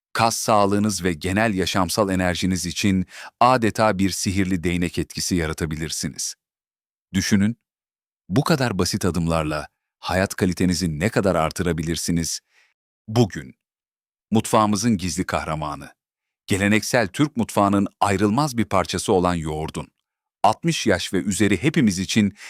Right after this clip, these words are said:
ne kadar önemli olduğunu konuştuk. Kas kaybıyla savaşmaktan, kemik sağlığını desteklemeye, sindirimi düzenlemekten,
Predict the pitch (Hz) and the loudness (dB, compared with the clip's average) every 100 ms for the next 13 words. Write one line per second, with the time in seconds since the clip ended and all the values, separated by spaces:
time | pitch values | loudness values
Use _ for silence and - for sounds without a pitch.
0 | - 87 101 156 139 113 107 104 98 95 | -10 -2 0 2 2 4 4 4 2 2
1 | 87 82 87 82 82 73 - 78 - _ | 0 0 -4 -4 -8 -8 -10 -12 -14 _
2 | _ _ _ _ _ - 113 113 - 95 | _ _ _ _ _ -2 0 0 -2 -2
3 | 87 85 80 78 - 80 76 - 76 - | 0 -2 -4 -4 -4 -4 -6 -6 -6 -6
4 | 80 69 _ _ - - - - 123 123 | -8 -8 _ _ -20 -20 -16 -4 2 2
5 | 156 - 107 87 87 87 76 73 - 80 | 0 0 0 2 0 -4 -4 -8 -8 -8
6 | 82 76 69 - _ _ _ _ - - | -8 -8 -10 -14 _ _ _ _ -8 2
7 | 214 156 123 95 76 76 73 69 69 69 | 4 4 4 2 -2 -8 -10 -10 -14 -16
8 | - 67 | -14 -16